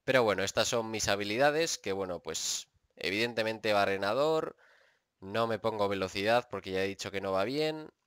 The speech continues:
Eh, colmillo doble, bueno, pues esencial con la beca. Bueno, torva, habilidad de muerte, bueno, ya lo he explicado que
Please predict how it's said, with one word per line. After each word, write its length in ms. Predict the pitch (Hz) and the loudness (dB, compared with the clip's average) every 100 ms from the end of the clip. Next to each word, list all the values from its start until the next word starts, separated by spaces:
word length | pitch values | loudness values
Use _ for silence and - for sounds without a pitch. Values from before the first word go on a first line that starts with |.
| - | -14
Eh, 480 | - 82 87 87 82 | -8 -6 -4 -4 -4
colmillo 440 | 92 92 107 110 | -6 -4 -2 2
doble, 680 | 101 110 104 98 92 92 90 | 2 2 0 -2 -2 -2 -4
bueno, 240 | 85 82 | -4 -8
pues 460 | - - - - - _ | -8 -8 -6 -6 -10 _
esencial 580 | - 98 92 - 113 110 | -8 -4 -6 -2 -2 -2
con 180 | 104 98 | -2 0
la 100 | 104 | 0
beca. 480 | 151 - 151 156 - _ _ _ _ _ _ _ _ _ - | -2 0 0 0 -4 _ _ _ _ _ _ _ _ _ -8
Bueno, 260 | 95 85 | -6 -6
torva, 540 | - 123 135 131 131 139 | -4 2 4 4 6 6
habilidad 360 | 104 92 95 95 | 4 0 0 0
de 80 | |
muerte, 480 | 92 104 104 - 95 | 0 -4 -4 -4 -2
bueno, 240 | 87 85 82 | -2 -4 -6
ya 120 | 85 | -4
lo 60 | |
he 40 | 95 | -6
explicado 460 | - 92 104 92 | -6 -4 -2 -2
que 400 | - 78 65 60 | -2 -8 -6 -6